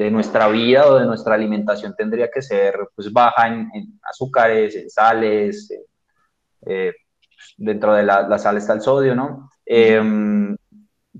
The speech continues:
Speaker 1: pues, en grasas, sobre todo saturadas, pero, eh, eh, ¿cuál es esa, digamos que un poco más tangible, ¿no? En números más específicos, ¿cuál es ese,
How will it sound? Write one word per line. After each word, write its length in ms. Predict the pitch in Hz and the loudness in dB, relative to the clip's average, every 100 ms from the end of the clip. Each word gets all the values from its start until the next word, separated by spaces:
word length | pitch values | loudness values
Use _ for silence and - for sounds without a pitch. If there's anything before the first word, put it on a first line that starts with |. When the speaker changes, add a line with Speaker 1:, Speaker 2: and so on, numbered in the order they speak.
| _ | _
Speaker 1:
pues, 140 | - | -6
en 140 | 110 104 | -4 2
grasas, 720 | 117 131 131 123 120 - - | 2 2 2 2 0 -6 -6
sobre 200 | 107 104 | -6 -2
todo 240 | 101 98 | -2 0
saturadas, 760 | - 113 110 104 120 127 123 - - _ - | -2 -4 0 2 4 4 0 -6 -20 _ 0
pero, 340 | 131 131 - - _ - - - | 0 0 -10 -20 _ -20 -20 -6
eh, 140 | 131 135 | -6 -4
eh, 160 | 151 - _ _ | -10 -12 _ _
¿cuál 200 | 165 160 | 2 4
es 140 | 170 | 4
esa, 420 | 185 190 180 180 180 - 127 - _ _ _ _ | 2 2 4 4 2 -8 -16 -18 _ _ _ _
digamos 300 | 135 135 135 | 0 2 2
que 140 | 175 156 | 0 0
un 220 | 135 135 | -2 -2
poco 220 | 139 160 | 0 2
más 220 | 165 160 | 2 0
tangible, 440 | 160 156 170 143 123 | -4 -4 -2 -2 -2
¿no? 100 | 127 | -4
En 120 | 131 | -4
números 760 | 135 143 143 151 151 - - 117 | -4 0 2 2 0 -6 -16 -6
más 400 | 117 120 123 143 | -2 -2 -2 -6
específicos, 720 | 139 156 147 127 120 139 139 | -4 -4 -4 -8 -8 -6 -4
¿cuál 260 | 131 117 117 | 2 2 2
es 100 | 135 | -2
ese, 540 | 135 139 139 139 | -2 0 0 0